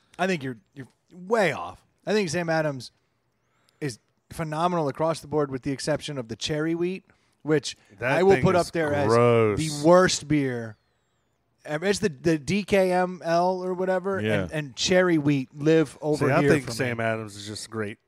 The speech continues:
Speaker 2: name and marketing scheme, and the whole owner doing those
Speaker 3: Cockies.
Speaker 2: commercials.
Speaker 1: Yeah.
Speaker 2: I mean, he was, he was great in those
Speaker 1: But he was the
Speaker 2: commercials.
Speaker 1: first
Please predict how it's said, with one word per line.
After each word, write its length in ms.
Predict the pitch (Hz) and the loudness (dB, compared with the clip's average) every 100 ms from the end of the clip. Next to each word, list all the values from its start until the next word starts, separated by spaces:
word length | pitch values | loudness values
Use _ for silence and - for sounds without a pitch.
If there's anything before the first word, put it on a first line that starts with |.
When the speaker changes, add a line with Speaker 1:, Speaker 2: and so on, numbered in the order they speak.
| _ _ _ | _ _ _
Speaker 2:
name 400 | 120 110 113 110 | -14 -8 -8 -8
and 80 | 98 | -8
marketing 480 | 101 113 - 95 92 | -4 -4 -6 -14 -18
scheme, 420 | - 98 92 90 _ _ | -16 -16 -16 -20 _ _
and 160 | 113 110 | -14 -8
the 80 | 104 | -2
whole 320 | 120 117 101 101 _ _ _ _ - | 2 0 -2 -12 _ _ _ _ -14
owner 480 | 123 120 117 101 95 _ 104 | -8 -8 -8 -10 -12 _ -12
doing 140 | 113 | -4
those 80 | 131 143 151 | 0 2 0
Speaker 3:
Cockies. 40 | |
Speaker 2:
commercials. 760 | 120 123 135 98 110 104 - - - _ _ 113 | -2 0 0 0 -4 -6 -8 -16 -20 _ _ -12
Speaker 1:
Yeah. 160 | 104 - - - _ - | -12 -14 -20 -20 _ -20
Speaker 2:
I 60 | 107 | -10
mean, 240 | 113 104 | -8 -8
he 160 | 104 127 | -6 -4
was, 320 | 113 95 - | -4 -6 -10
he 80 | 113 | -2
was 120 | 135 107 | -2 -2
great 320 | 120 120 120 | -2 -2 -4
in 80 | 107 | -8
those 160 | 101 | -4
Speaker 1:
But 120 | - 233 | 0 2
he 100 | 285 | 6
was 240 | 277 269 | 6 6
the 100 | 208 | 2
Speaker 2:
commercials. 40 | 208 | 0
Speaker 1:
first 380 | 185 185 165 - | 2 2 2 -4